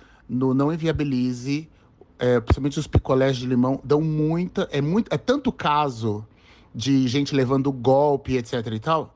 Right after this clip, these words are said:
que serve até como educativo, são casos reais. Então serve como educativo pra gente ficar esperto em determinadas situações, tá? É isso que eu tenho a dizer.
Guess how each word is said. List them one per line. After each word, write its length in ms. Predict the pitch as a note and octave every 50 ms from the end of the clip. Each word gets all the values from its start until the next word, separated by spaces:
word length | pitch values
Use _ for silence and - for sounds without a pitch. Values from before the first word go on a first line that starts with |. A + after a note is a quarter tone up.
| _ _
que 440 | - - - D3 C#3+ D3+ D3+ - -
serve 300 | - - - D#3 C#3+ D3+
até 140 | D3 - E3+
como 340 | - G#3+ G3+ A3 A3 G#3+ G#3
educativo, 680 | F3+ E3 D3 D3+ F#3+ - - - - - - C3+ C3
são 160 | A#2 - C#3+
casos 360 | B2 - D#3 D3 C#3+ D3 C#3+ -
reais. 600 | - F3 E3+ D#3 C#3 A#2 G#2 F#2 - - - - - - - - - - -
Então 240 | B2+ C3 A#2+ E3 D3+
serve 180 | D#3 E3 D#3
como 220 | - - E3 E3 E3+
educativo 440 | D#3+ D3 D#3+ - E3 D3+ - D#3+
pra 120 | D3+ D#3 D3+
gente 180 | D3 D#3+ -
ficar 140 | - - -
esperto 440 | D3+ D#3 - - - D3 D3 D3 D#3
em 60 | D3+
determinadas 480 | C#3+ D3 C#3+ - D3 D3 C#3+ C#3+ C#3 C3+
situações, 840 | - - C#3 - - E3+ F3+ - - A2+ G2+ F2 E2 A2 - - - - - - - _ _ _
tá? 300 | - A2+ A#2 A#2+ B2 - - - - - -
É 100 | - C3
isso 400 | C3+ B2+ A#2 A#2 B2 - - -
que 120 | - -
eu 40 | B2
tenho 220 | A#2 - - - -
a 40 |
dizer. 520 | - - - A#2+ A2+ A2+ - - - -